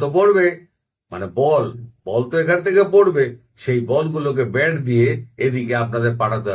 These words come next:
হবে। ওই জন্য আপনারা এখন থেকে প্র্যাকটিস করুন। আমরা একটুখানি বসে বসে,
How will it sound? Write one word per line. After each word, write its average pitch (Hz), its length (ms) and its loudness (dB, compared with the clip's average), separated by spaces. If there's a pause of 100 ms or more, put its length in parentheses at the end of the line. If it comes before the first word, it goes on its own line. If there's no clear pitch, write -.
হবে। 82 180 -10 (360)
ওই 113 140 0 (120)
জন্য 135 200 0 (400)
আপনারা 120 320 0
এখন 117 180 -2
থেকে 131 180 0 (100)
প্র্যাকটিস 131 400 -4 (100)
করুন। 220 220 4 (480)
আমরা 143 260 0
একটুখানি 113 380 -2
বসে 104 260 -6
বসে, 107 240 -2